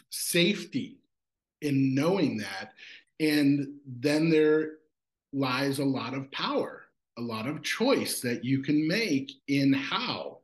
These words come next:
you execute those things. The second superintendent I worked for, and I bear him no ill will, it's, it was his own growth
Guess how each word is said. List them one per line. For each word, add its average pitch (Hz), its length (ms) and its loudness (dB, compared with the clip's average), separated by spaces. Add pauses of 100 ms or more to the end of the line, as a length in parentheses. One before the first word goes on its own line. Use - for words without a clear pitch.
(380)
you 127 300 0
execute 117 640 -4
those 101 320 -4
things. - 440 -12 (360)
The 113 100 -4
second 254 460 2
superintendent 143 720 4
I - 20 2
worked 120 340 0
for, 135 360 0
and 156 100 2
I 175 220 0 (280)
bear 175 360 4
him 165 200 4
no 135 240 0
ill 120 220 -4
will, 143 520 2
it's, - 280 -4
it 131 260 -2
was 131 200 -4
his 123 260 -6
own 165 460 6
growth 147 520 4